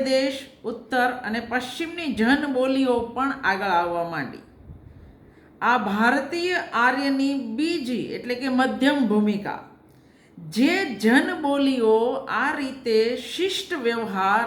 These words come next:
અને સાહિત્ય વગેરેમાં પ્રતિષ્ઠિત થઈ, એને પ્રાકૃત તરીકે ઓળખાય. પ્રાકૃતના ઘણીવાર બે થર સ્વીકારવામાં આવે છે, પ્રથમ થરની પ્રાકૃત અને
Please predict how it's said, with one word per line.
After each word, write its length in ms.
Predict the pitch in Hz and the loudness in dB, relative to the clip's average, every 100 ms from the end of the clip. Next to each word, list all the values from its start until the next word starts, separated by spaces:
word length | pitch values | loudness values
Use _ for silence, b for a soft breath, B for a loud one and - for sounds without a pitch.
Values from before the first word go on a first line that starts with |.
| - | -2
અને 140 | 202 208 226 | -6 -8 -2
સાહિત્ય 520 | 240 294 - 320 285 | 0 0 -2 -6 -4
વગેરેમાં 580 | 233 233 240 240 233 - | -2 0 2 2 -2 -4
પ્રતિષ્ઠિત 720 | 226 226 262 - - 269 262 - - - | -6 -6 -8 -8 -8 -8 -8 -12 -20 0
થઈ, 300 | 240 302 208 - - - - _ - _ | 2 2 -2 -6 -14 -20 -20 _ -20 _
એને 260 | 202 220 240 233 - 240 | -2 0 0 -4 -4 2
પ્રાકૃત 640 | 233 254 - 302 330 - 302 - | 4 2 -2 -4 -2 -2 -6 -6
તરીકે 360 | 202 208 214 175 | -6 -6 -4 -2
ઓળખાય. 420 | 175 180 - - - - - - - B B B B _ | -2 -4 -8 -10 -12 -20 -20 -20 -20 B B B B _
પ્રાકૃતના 760 | 247 262 285 339 370 349 320 330 330 233 | 4 4 4 0 -4 -4 4 4 4 0
ઘણીવાર 460 | 240 277 285 285 240 | 2 2 2 0 0
બે 140 | 233 262 302 311 - - | 4 4 2 -2 -8 -6
થર 300 | 269 240 190 123 - | 2 2 2 -2 -10
સ્વીકારવામાં 800 | - 247 247 233 220 202 180 165 | -8 -6 0 2 2 0 -2 -2
આવે 160 | 165 170 | 0 -2
છે, 100 | 208 220 B B B _ - | -4 -10 B B B _ -6
પ્રથમ 580 | 226 240 247 247 285 302 320 - | 0 0 -2 -4 -4 -2 -6 -2
થરની 500 | 294 285 320 330 269 | 0 0 -2 -6 -2
પ્રાકૃત 460 | 285 285 285 349 403 - - - 220 | 0 0 0 -4 -6 -12 -20 -4 0
અને 140 | 220 | 0